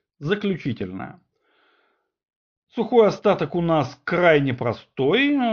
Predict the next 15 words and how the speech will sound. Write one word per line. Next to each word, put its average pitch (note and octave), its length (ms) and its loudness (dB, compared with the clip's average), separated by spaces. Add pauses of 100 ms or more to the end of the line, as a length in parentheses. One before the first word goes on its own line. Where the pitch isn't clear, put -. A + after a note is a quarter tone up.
(340)
Техническая E3 560 -2
документация, D3 1120 -2
как D3 240 -4
внутренняя, C#3 580 -4
так B2+ 240 -4
и C#3 40 0
внешняя, C3 680 -4
это D3 220 -4
неотъемлемая D3 1040 -2
часть C3 360 -4
программного C3 640 0
продукта, F3+ 640 -2
и A3 260 -4
при F3 300 -4
подготовке C3+ 880 -4